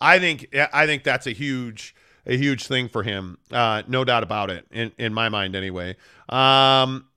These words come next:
let's see. Uh, Steven Smith says, "What are your thoughts on the Big Twelve news about having meaningful talks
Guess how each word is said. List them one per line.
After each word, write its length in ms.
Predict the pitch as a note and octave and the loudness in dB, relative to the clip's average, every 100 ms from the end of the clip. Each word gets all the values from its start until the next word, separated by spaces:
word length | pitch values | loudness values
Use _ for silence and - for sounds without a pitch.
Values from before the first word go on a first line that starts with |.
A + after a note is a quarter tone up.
| _ _ _ _ _ _ _ - | _ _ _ _ _ _ _ -2
let's 220 | D3+ C#3+ | 0 0
see. 300 | - C#3+ F#2+ - | -2 -2 -2 2
Uh, 180 | D3 C3+ | 4 4
Steven 420 | - - G3+ G3 | 0 -2 -2 -2
Smith 280 | - F#3+ - | -2 -2 2
says, 260 | F3+ C3+ | 2 4
"What 140 | D3 F3+ | 4 4
are 60 | |
your 180 | G3+ F#3+ | 4 2
thoughts 360 | - E3+ E3 F#3 | 6 6 6 4
on 100 | D#3+ | 0
the 60 | |
Big 220 | C3 D#3+ B2+ | 0 -2 2
Twelve 300 | E3+ D#3 C3+ | 6 6 6
news 180 | D#3 | -4
about 220 | - D#3 C#3+ | 2 2 6
having 280 | D#3 D3 | 4 2
meaningful 440 | C#3 D#3 E3 - D#3 | -2 -2 -2 -2 0
talks 460 | - D3+ C#3 - | 6 6 6 2